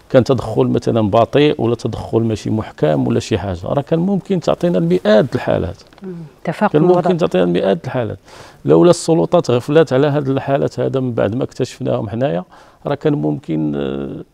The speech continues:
Speaker 1: كيما كي-، كيبقى دابا كتكون ما كاين والو، واحد شوية تيبان لك واحد لو فويي فيه خمسين ستين واحد.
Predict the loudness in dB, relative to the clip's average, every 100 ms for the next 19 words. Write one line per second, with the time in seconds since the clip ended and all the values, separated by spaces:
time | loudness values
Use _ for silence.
0 | _ _ _ -6 -2 0 0 -2 -2 -2
1 | -2 -4 -6 -4 -4 -2 -4 -4 -6 -4
2 | -4 -4 -6 -2 -2 0 -4 -6 -10 -6
3 | -6 -6 -6 -6 -4 -4 -2 -4 -4 0
4 | 2 2 -2 -2 -2 -6 -4 -6 -6 -10
5 | -6 -4 -4 -6